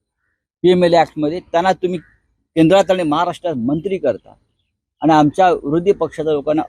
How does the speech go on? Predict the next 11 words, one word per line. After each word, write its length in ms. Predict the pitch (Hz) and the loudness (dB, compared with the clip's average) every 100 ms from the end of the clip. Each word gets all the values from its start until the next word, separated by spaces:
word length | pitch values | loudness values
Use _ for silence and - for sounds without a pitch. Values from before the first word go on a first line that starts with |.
| - | -6
अटक 220 | 165 - - | -4 -4 -6
करता. 260 | 117 95 127 | -8 -8 -2
याला 180 | 139 160 | 0 0
हुकुमशाही 580 | 123 - 170 147 151 139 | -4 -2 -2 2 2 2
म्हणतात 400 | 120 110 - - _ _ _ _ - - - | 0 -4 -10 -10 _ _ _ _ -20 -10 -2
आणि 120 | 151 | -2
त्याच 380 | - 285 208 156 | 0 0 0 0
हुकुमशाहीविरुद्ध 720 | 139 165 151 151 135 135 127 | -4 -4 0 2 2 2 2
आम्ही 220 | 117 113 | 0 -2
लढतो 240 | 92 87 - | -6 -10 -16
आहोत. 200 | - | -20